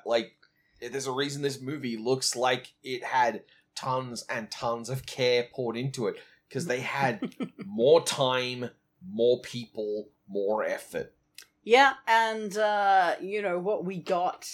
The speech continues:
Speaker 2: as a result of that is exactly what you should get if you can just give a movie more time and more effort and more money, right? Like,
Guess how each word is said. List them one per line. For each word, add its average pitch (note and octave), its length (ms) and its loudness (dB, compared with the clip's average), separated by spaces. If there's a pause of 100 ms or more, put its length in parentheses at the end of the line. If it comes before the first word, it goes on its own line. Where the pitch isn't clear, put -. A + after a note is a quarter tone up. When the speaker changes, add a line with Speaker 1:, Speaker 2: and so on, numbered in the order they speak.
(380)
Speaker 2:
as F#3 240 0
a F#3+ 60 -4
result F#3 420 -2
of F3+ 140 -4
that F3 200 2
is F3+ 140 -6
exactly E3+ 880 0
what D#3+ 460 2 (320)
you F#3 500 -10
should G#3+ 520 2 (140)
get - 320 -2 (500)
if F3+ 200 0
you F3+ 140 -8
can F#3 240 0
just - 360 -4 (180)
give E3 440 0
a E3+ 120 0
movie D#3+ 680 -4
more D#3 240 -4
time D3+ 640 -4 (200)
and D#3 280 -4
more D3 300 -2
effort C#3+ 380 -6
and D3+ 180 -8
more D3+ 180 -4
money, C#3+ 380 -6 (340)
right? F3 320 4
Like, E3 320 -2